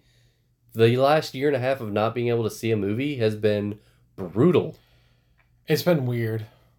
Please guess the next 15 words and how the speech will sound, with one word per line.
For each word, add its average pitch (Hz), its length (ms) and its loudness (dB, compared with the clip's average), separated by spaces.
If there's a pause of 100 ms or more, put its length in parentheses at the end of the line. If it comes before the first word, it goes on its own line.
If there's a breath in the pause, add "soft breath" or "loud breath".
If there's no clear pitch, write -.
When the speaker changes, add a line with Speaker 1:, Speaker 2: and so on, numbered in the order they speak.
(260 soft breath)
Speaker 2:
I 143 180 4
like 131 340 2
the, 127 140 -8
like, 147 180 2
I, 143 280 2
well, 135 200 0
literally, 135 380 0
I 123 40 -4
told 120 200 -8
people 117 220 -6
that 110 240 -6
I 123 100 -10
would 117 300 -8
see 120 180 -4
the, 110 120 -8